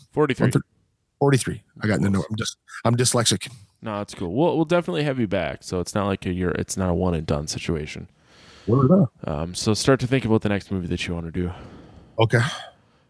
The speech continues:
Speaker 1: Um,
Speaker 2: This next time I'll drink with you.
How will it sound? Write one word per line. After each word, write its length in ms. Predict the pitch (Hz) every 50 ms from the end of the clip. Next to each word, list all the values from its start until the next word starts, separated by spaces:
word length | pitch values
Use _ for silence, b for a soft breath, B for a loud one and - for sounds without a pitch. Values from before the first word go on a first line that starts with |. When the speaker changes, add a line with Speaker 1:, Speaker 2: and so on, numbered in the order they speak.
| _ _ _ _ -
Speaker 1:
Um, 340 | 98 95 95 92 90 90 117
Speaker 2:
This 140 | 139 131
next 520 | - 90 - - _ _ - 170 170 - -
time 180 | 165 151 135
I'll 120 | 131 123 120
drink 300 | 110 113 131 131 117 123
with 160 | 113 95 -
you. 240 | 110 113 120 98